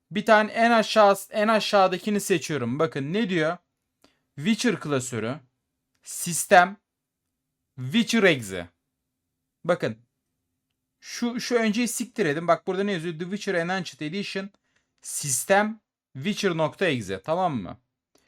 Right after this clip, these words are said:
Bunu seçiyorsunuz. Next diyorsunuz. DirectX dokuz arkadaşlar, I P C. Next diyorsunuz. Bunu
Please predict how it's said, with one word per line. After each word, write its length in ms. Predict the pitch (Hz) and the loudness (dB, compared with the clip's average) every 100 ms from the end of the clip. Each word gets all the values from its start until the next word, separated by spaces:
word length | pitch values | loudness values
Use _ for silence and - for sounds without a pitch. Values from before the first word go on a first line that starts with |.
| _ _ _ | _ _ _
Bunu 240 | 175 226 151 | -4 -2 -2
seçiyorsunuz. 1120 | - 131 127 214 226 - 208 202 196 - - _ _ _ _ - | -4 -6 -4 -4 -4 -4 -4 -2 -4 -12 -20 _ _ _ _ -18
Next 600 | 92 87 120 196 - - | -12 -8 -6 -6 -8 -6
diyorsunuz. 720 | 208 208 - 185 180 - - _ _ _ _ | -2 -2 -2 -6 -8 -10 -18 _ _ _ _
DirectX 840 | 139 143 180 226 240 - 214 - - | 2 8 10 10 6 2 -8 -6 -4
dokuz 280 | 170 226 | -2 4
arkadaşlar, 800 | 233 185 165 135 127 131 113 107 135 | 6 6 4 0 0 0 0 0 0
I 100 | 127 | -2
P 160 | 190 | -8
C. 320 | 170 - 170 - _ _ _ _ | -8 -6 -8 -10 _ _ _ _
Next 380 | 135 208 208 - | -6 -4 -4 -4
diyorsunuz. 640 | 196 143 - 120 131 - _ _ _ _ _ _ _ | -2 -2 -4 -6 -8 -12 _ _ _ _ _ _ _
Bunu 380 | 170 214 160 113 | -4 -2 -2 -4